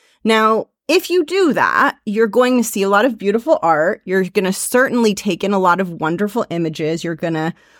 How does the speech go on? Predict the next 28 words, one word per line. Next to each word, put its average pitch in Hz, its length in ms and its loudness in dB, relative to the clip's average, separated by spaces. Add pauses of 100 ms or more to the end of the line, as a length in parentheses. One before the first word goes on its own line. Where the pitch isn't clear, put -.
learn 247 320 4
some 254 200 2
things. 233 300 4
You're 190 100 2
gonna 175 180 -2
enjoy 190 380 2
the 196 80 0
visit. 170 520 -2
So 185 200 -2
it's 190 160 -6
not 285 280 2
like 254 180 -2
you're 240 120 -2
not 208 180 0
gonna 180 220 -4
get 175 320 -2
anything 170 580 -8 (100)
out 254 220 4
of 165 160 -2
it. 87 260 -8 (460)
However, 277 1160 0
I 277 120 -2
want 339 260 -2
you 285 60 2
to 220 60 2
contrast - 680 -6
that 147 240 -2
with 190 420 -4